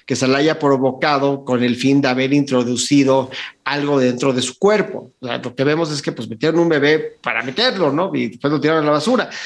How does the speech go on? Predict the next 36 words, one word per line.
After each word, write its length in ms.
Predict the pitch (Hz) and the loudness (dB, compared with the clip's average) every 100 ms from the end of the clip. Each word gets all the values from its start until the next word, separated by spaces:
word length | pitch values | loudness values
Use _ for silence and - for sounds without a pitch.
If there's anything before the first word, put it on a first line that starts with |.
| - - - - - | -14 -12 -12 -14 -2
Pero 280 | 160 156 156 - | 0 0 -4 -2
que, 280 | 180 175 | 0 0
que 80 | - | -2
esto 180 | 190 208 | -2 0
haya 200 | 240 233 | 2 2
llegado, 520 | 202 185 175 180 180 | 0 -2 0 -2 -4
que 120 | 151 | -2
es, 280 | 131 - - - | -2 -4 -8 -8
que, 560 | - 151 147 147 - - | 0 4 4 4 0 -8
que 100 | - | -2
el 180 | 156 151 | 0 0
permiso 540 | - 160 170 185 208 220 | 2 2 4 2 2 2
haya 200 | 208 196 | 2 2
llegado 240 | 160 160 | 2 0
a 40 | 165 | -2
ese 160 | 156 | -4
nivel 420 | 135 127 123 127 - | -2 0 0 -4 -8
de 160 | 120 110 | -8 -4
que 440 | 123 120 - - _ _ | -4 -4 -6 -14 _ _
pasen 540 | 151 151 170 165 160 | -4 -2 0 0 0
de 380 | 131 123 120 120 | 0 0 0 -4
meter 580 | - 143 135 143 147 147 - | 0 2 2 2 0 -2 -6
alcohol 640 | 127 - 139 139 139 139 | -6 0 4 4 2 -4
o 140 | 113 117 | -10 -6
de 140 | 113 | -6
meter, 500 | 113 117 143 147 143 - - - _ | -4 -4 0 0 -2 -10 -14 -16 _
este, 680 | 135 127 131 120 117 120 123 - 143 139 | -4 -2 0 2 2 0 -4 -4 -2 0
otros 360 | 170 170 180 165 | 0 2 2 0
productos 400 | 156 151 147 151 | 2 2 2 0
de 80 | 143 | 0
contrabando 600 | 127 120 135 147 143 120 - - - - _ | -2 0 0 2 0 -2 -8 -10 -12 -18 _
al 360 | - 165 170 160 | -6 -2 -2 0
cadáver 480 | 175 180 226 254 208 | -2 0 2 0 2
de 60 | |
un 140 | 220 226 | 2 2
bebé, 480 | 220 170 247 - | 4 4 2 -6